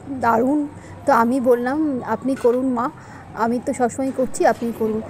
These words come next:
তো আপনার রান্না, হাতে রান্না দারুণ। তো মাছের, উম, ডিমের বড়াটা দারুণ বানায়।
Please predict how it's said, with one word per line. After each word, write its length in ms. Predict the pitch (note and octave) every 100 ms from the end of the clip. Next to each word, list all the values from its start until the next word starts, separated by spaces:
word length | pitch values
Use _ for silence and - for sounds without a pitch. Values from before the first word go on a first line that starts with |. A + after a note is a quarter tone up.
| B3+ -
তো 80 | C4
আপনার 320 | A#3+ B3 C4+
রান্না, 360 | C4 A#3 B3 C4+
হাতে 280 | A#3 G#3 C4
রান্না 240 | B3 B3+
দারুণ। 420 | B3+ B3 A#3 C#4+ D4+ - - A#3+
তো 160 | A#3 A3+
মাছের, 600 | A3 A3 C#4 D4+ C4 G3
উম, 540 | A3 A3 A3 G#3 G#3+
ডিমের 600 | A3+ B3 C4+ C4+ B3 A3+ G#3+
বড়াটা 440 | A3+ A#3 D4+ C#4 - - -
দারুণ 460 | C4 D4 C#4 C#4 C4+
বানায়। 320 | G#3 G3 C4+